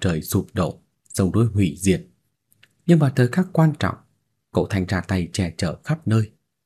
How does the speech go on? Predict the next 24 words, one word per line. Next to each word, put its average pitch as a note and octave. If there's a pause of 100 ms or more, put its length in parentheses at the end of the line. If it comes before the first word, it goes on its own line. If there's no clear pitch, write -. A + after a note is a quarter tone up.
(160)
dùng A#2
vô F3
lượng -
tiên A#2
quang G#2+
che G2+
đậy E2
chiến D3+
trường. D#2+ (1040)
Ngoài D3
ra, F3
Cửu F2+
Đạo G#2+
Nhất F#3 (240)
cũng A#2
có A#2+
ý A2+
khống C3+
chế, D#3 (480)
không F#2+
làm F2+
tan F#2
vỡ F#2+
trời E2